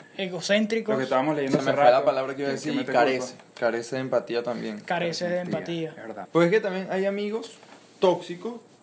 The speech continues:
Speaker 3: como parejas tóxicas, pero yo
Speaker 2: Sí.
Speaker 3: digo que lo peor, aparte, porque una pareja tóxica tú la dejas y ya, o sea, ya
Speaker 1: Sí.
Speaker 3: pues, la cagaste, qué sé yo, adiós.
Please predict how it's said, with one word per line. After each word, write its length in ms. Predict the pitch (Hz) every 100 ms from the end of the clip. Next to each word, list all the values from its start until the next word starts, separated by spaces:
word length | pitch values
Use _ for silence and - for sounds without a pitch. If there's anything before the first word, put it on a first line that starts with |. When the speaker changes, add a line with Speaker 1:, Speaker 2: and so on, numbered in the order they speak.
| _ _
Speaker 3:
como 200 | 156 143
parejas 300 | 135 135 139
tóxicas, 360 | 151 135 120 120
pero 80 | 135
yo 60 |
Speaker 2:
Sí. 40 | 143
Speaker 3:
digo 140 | 180
que 100 | 208
lo 160 | 208 180
peor, 500 | 151 147 175 202 214 - _ - -
aparte, 300 | 147 165 165 165
porque 140 | 175
una 140 | 190
pareja 220 | 226 208 208
tóxica 280 | 214 220
tú 120 | 208 208
la 120 | 214
dejas 260 | 208 139
y 60 | 127
ya, 180 | 127 123 -
o 40 | -
sea, 220 | 131 120
ya 200 | 123 139
Speaker 1:
Sí. 20 |
Speaker 3:
pues, 180 | 139 139 123 - _
la 200 | 120 117
cagaste, 600 | 123 113 120 165 226 202
qué 120 | - 143
sé 180 | 160
yo, 420 | 147 170 233 233 - _ -
adiós. 320 | 123 120 123